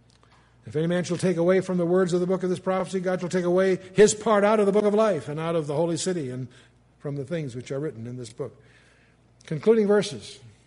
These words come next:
It's only a verse or two from the end of the book. Same echoing, similar thought. The scope of this verse is the, is the book of Revelation, of course, not the, the sixty-six books of the Bible, although one could probably make a case, but let's move on.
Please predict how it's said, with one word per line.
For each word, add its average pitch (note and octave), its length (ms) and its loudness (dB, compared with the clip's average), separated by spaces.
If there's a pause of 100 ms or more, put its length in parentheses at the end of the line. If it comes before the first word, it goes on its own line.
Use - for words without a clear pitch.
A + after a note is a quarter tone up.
(140)
It's - 100 -18
only D3 160 -10
a C#3 60 -8
verse D#3 240 -6
or D3+ 60 -10
two D#3+ 200 -8
from D3+ 220 -12
the D#3 80 -8
end D#3+ 80 -8
of D3 80 -8
the C#3+ 40 -10
book. D3+ 240 -8 (680)
Same F#3 340 -4
echoing, E3+ 500 -4
similar F3+ 360 -2
thought. E3 380 0
The C#3 100 -4
scope G3+ 480 -2
of D#3 100 -6
this D3 160 -10
verse D#3+ 320 -6
is C3 140 -12
the, C#3+ 160 -12
is C3 180 -8
the C3+ 60 -10
book D3+ 120 -6
of D3+ 60 -8
Revelation, D3+ 400 -4
of A#2 80 -12
course, C3+ 340 -10
not C#3 140 -14
the, A#2 160 -12 (840)
the B2 180 -14
sixty-six - 580 -12
books C#3+ 220 -8
of - 60 -16
the C3 60 -10
Bible, D3+ 280 -4
although C#3+ 200 -4
one C#3+ 160 -8
could B2+ 140 -12
probably C3+ 380 -8 (340)
make C3+ 200 -12
a - 60 -20
case, C3+ 340 -10
but - 160 -16 (100)
let's B2+ 240 -14
move A#2+ 120 -12
on. A2 140 -14